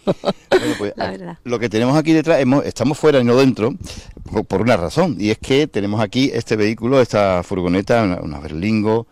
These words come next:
Speaker 1: maravillosa, se ve que está, tiene poco tiempo, ¿verdad?
Speaker 2: No, tiene ya diez años.
Speaker 1: Bueno, diez añitos,
Speaker 2: Diez añitos.
Speaker 1: sí, pero está bien conservada, ¿eh?
Speaker 2: Está muy, muy bien conservada, si
Speaker 1: Diez.
Speaker 2: no, no lo hubiésemos comprado.
Speaker 1: <laughs> Claro,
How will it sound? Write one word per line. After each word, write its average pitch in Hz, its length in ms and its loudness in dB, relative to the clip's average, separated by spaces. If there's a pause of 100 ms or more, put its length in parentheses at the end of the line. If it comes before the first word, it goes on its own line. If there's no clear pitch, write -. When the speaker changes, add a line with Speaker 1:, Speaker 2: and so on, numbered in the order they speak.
(120)
Speaker 1:
maravillosa, 92 460 -6
se 80 160 -10
ve 82 160 -8
que 87 60 -12
está, 87 460 -4
tiene 120 160 -2
poco 110 180 -6
tiempo, 98 320 -4
¿verdad? 117 220 0 (360)
Speaker 2:
No, 202 340 2
tiene 165 320 -2
ya 160 140 -2
diez 196 200 -4
años. 254 360 -2
Speaker 1:
Bueno, 104 200 -12
diez 85 160 -10
añitos, 117 640 -2
Speaker 2:
Diez 107 160 -14
añitos. 143 240 -14
Speaker 1:
sí, 208 140 -2
pero 82 140 -10 (440)
está 120 200 0
bien 156 120 6
conservada, 101 600 2
¿eh? 110 140 -10
Speaker 2:
Está 226 360 -2
muy, 254 500 4
muy 240 360 4
bien 247 180 -2
conservada, 202 560 -6
si 113 60 -4
Speaker 1:
Diez. 113 120 -2
Speaker 2:
no, 185 60 -2
no 202 140 -2
lo 202 80 2
hubiésemos 175 340 -4
comprado. 180 400 -6
Speaker 1:
<laughs> 107 140 -6
Claro, 185 220 2